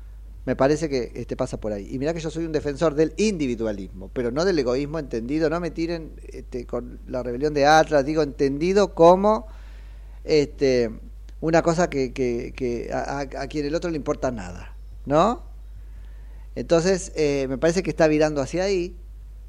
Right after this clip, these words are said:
"La patria sos vos" me parece que es una apuesta además por el intimismo. Esto es un principio de la comunicación en redes sociales. Te estoy hablando a vos. Si la patria es el otro, pf, entonces ¿qué me importa la patria?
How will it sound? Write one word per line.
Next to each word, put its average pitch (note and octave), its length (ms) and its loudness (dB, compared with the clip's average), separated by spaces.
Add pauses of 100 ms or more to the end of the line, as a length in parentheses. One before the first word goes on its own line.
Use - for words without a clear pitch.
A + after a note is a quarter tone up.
(340)
"La C#3 140 0
patria E3+ 240 2
sos D3+ 160 -2
vos" F3+ 140 2
me F3 120 -2
parece D#3 280 0
que D#3+ 80 -6
es - 80 -8
una C3+ 140 -4
apuesta D#3+ 300 0
además D3 180 0
por C3+ 140 0
el A#2 160 -2
intimismo. A#2+ 640 -4
Esto B2 160 -10
es - 60 -12
un C3 100 -6
principio A#2+ 420 -2
de B2+ 60 6
la A#2 80 4
comunicación A2 540 -4
en A2 100 -6
redes G#2+ 160 -2
sociales. G#2 420 -4
Te G#2 100 -10
estoy D3 180 0
hablando C3+ 320 2
a C#3 40 6
vos. F#3 240 4 (240)
Si - 100 -8
la G#3 120 2
patria B3 260 2
es E3+ 80 2
el G3 140 2
otro, G3+ 340 2
pf, - 260 -8
entonces F3+ 320 -6
¿qué F#3+ 120 2
me E3+ 60 0
importa A#2 380 -2
la F#2+ 120 -8
patria? G2+ 500 -12